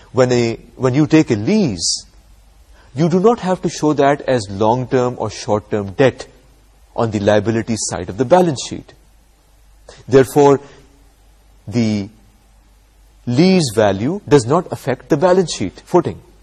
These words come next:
or the bottom line on the balance sheet. Now, this is an advantage for those companies that do not have enough earnings to justify the purchase of large assets.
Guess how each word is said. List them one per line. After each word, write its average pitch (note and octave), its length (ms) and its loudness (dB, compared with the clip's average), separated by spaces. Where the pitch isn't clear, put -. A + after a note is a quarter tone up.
or G#2+ 140 0
the G#2 120 -4
bottom A#2 340 2
line G#2 260 -4
on A#2+ 80 -6
the D3+ 60 -4
balance F3+ 380 2
sheet. - 180 -14
Now, C3+ 460 2
this C#3 220 6
is C#3+ 120 2
an A2 100 -2
advantage D3+ 560 2
for - 180 0
those D#3 280 6
companies A2 500 -4
that D3+ 200 4
do D#3+ 100 4
not G3 220 4
have E3+ 220 0
enough E3 340 -2
earnings D3+ 540 -2
to D3 120 0
justify B2+ 760 0
the B2+ 200 2
purchase D#3 520 4
of A2 140 0
large G#2+ 400 2
assets. - 680 -4